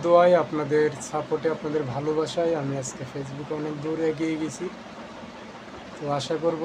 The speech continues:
যে সামনে আরও এগিয়ে যাব, সেক্ষেত্রে আপনাদের সহযোগিতা অবশ্যই প্রয়োজন। আর আপনারা অবশ্যই আমার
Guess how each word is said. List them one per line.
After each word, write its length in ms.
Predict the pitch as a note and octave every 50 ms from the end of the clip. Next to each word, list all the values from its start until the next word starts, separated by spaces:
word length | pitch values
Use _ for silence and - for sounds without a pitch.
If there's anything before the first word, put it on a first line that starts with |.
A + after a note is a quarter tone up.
| E3 D3+
যে 80 | D#3 E3
সামনে 360 | D3+ - D#3+ D#3 D3+ D3+ D3+ D#3
আরও 180 | D3+ D3 D3 D3+ D#3 D#3
এগিয়ে 240 | D3 D#3 D#3+ D#3+
যাব, 200 | C#3+ D3+ D#3 D3 E3+ G3 G#3+ - -
সেক্ষেত্রে 640 | - D3 C3 C3+ - - - D#3+ C#3+ - - D3 D#3+ D3 D3+
আপনাদের 300 | - D3+ D3 C#3 D3+ C3+ - -
সহযোগিতা 460 | D3+ D3 C#3 - D#3 C#3+ D3 C#3 D3+
অবশ্যই 380 | C#3+ C#3 D3 C#3 - E3 D#3 C#3+ -
প্রয়োজন। 340 | E3 E3 D#3+ D3+ E3 F3 F3+ G3 G3 - - - - - - - - - - - - - - - - - - - - - - - - -
আর 80 | C#3+ C#3
আপনারা 300 | C#3+ C3 D3 D3 C#3+ D3
অবশ্যই 320 | C#3+ C#3+ C#3+ - - E3+ D#3+
আমার 140 | D#3+ D#3